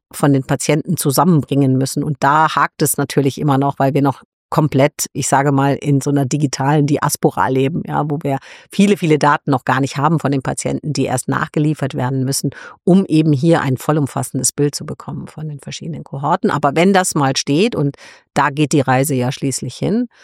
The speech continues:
dann wird es auch irgendwann eine Vorhersage-K I geben, die sagt, okay, wenn die Struktur, wenn der Wirkstoff so und so aussieht, dann hilft das dem und dem Patienten. Da sind wir aber noch,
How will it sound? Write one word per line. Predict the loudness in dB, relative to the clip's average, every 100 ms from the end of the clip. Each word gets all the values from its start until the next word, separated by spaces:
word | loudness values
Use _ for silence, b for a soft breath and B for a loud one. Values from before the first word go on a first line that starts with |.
| b b b b -4
dann | 0 2 2
wird | 0
es | 0
auch | -4 -2
irgendwann | 0 0 0 0 0 0
eine | -2 0 0 0
Vorhersage-K | 0 0 4 4 4 2 2 -2 -2 -2
I | -2 -4
geben, | -2 -2 -2 -4
die | -4
sagt, | -6 -6 -6
okay, | -8 -4 -2
wenn | -2
die | -4 -4
Struktur, | -8 -12 -10 -2 2 2 2
wenn | 2
der | 2
Wirkstoff | 2 2 0 -2
so | 2
und | 0 2
so | 0
aussieht, | 2 0 0 -2 -2
dann | 0 2 4
hilft | 4 2 0
das | -2 0
dem | 0 0
und | -2
dem | -4
Patienten. | -4 -10 -12 -12 -10 -10 -6
Da | -4
sind | -2 -2
wir | -4
aber | -4 -6
noch, | -6 -10